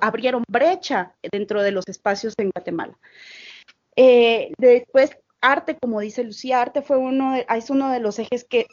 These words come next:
ha sido como muy transgresor para todas nosotras porque nos reconecta con nuestra capacidad creativa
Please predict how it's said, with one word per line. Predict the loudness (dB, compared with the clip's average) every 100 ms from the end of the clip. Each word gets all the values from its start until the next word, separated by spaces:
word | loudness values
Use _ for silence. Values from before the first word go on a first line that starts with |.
| -6
ha | -6
sido | -2 -2 0
como | -2
muy | 0 0 0
transgresor | -2 -2 -2 -4 0 2 2
para | 2 0 2
todas | 0 0
nosotras | 0 -2 0 -2 -2
porque | -8 -2 -2 -2 -18 -20 -4
nos | 2 4
reconecta | 4 2 2 2 -2 2 0 0 _
con | 4 6 4
nuestra | 2 0 -4
capacidad | -2 -4 0 0 0
creativa | -4 -4 -6 -6